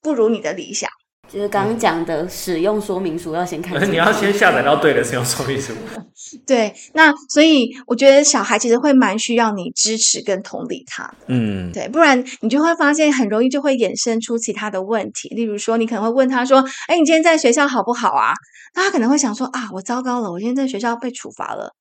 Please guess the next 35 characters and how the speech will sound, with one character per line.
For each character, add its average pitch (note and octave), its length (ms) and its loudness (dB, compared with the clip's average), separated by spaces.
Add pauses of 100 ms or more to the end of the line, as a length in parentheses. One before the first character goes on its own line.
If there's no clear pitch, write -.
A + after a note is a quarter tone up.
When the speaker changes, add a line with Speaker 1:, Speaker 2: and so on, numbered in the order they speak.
(380)
Speaker 1:
那 D#4+ 140 0
我 A3+ 60 4
现 C4 140 0
在 B3+ 60 2
回 A3 180 -2
来 F#3 300 -4 (540)
要 C#4 100 -2
照-， C4 280 -2
要 C#4 120 0
诚 A3+ 260 -4
实 G#3+ 220 -4
跟 A3 160 0
你 G#3 80 -2
讲 F#3+ 260 -6
吗？ E3+ 140 -14 (720)
Speaker 3:
嗯。 A3+ 180 -14
Speaker 1:
那 B3+ 120 -4
我 A#3 160 4
诚 A#3+ 220 -2
实 C4 100 2
跟 C4+ 160 2
你 C4 120 4
讲， G3 280 -4 (480)
Speaker 3:
你 G2 80 -10
要 G2+ 100 -4
被 G2+ 140 -2
骂。 C4+ 120 2
Speaker 1:
你 D4 60 8
要 D#4 100 6
把 C4+ 120 0
我 B3 80 -2
臭 B3+ 200 -6
骂 A#3+ 200 -4
一 G3 60 -10
顿， A#3 200 -4